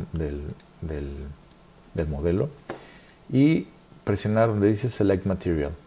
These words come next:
Esto nos ayuda a que solamente el material que está debajo del puntero se selecciona. Y vamos a darle un color bonito,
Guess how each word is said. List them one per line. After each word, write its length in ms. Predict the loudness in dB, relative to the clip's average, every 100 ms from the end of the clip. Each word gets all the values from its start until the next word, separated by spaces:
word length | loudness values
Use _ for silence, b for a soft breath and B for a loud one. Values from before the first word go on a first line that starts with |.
| -20 -20 -20 -6
Esto 260 | -2 0 2
nos 180 | 2 4
ayuda 420 | 6 6 6 4 2
a 120 | 0
que 380 | 2 4 4 2 -4
solamente 800 | -6 2 6 8 6 4 2 2
el 80 |
material 360 | 2 0 0 -2
que 60 | -2
está 180 | -2
debajo 360 | 2 2 2 0
del 100 | 0
puntero 520 | -2 -6 0 0 0 -4 B B B
se 200 | -2 -2
selecciona. 640 | 0 0 -2 -4 -4 -4 -6 -6
Y 200 | -2 0
vamos 360 | 2 0 -4 -4
a 140 | -4 -6 -14 -18 -8
darle 280 | -6 -4 -4
un 140 | -6
color 380 | -2 2 2 0 -8 B B B B B B B -20 -20 -8
bonito, 500 | -2 2 2 4 2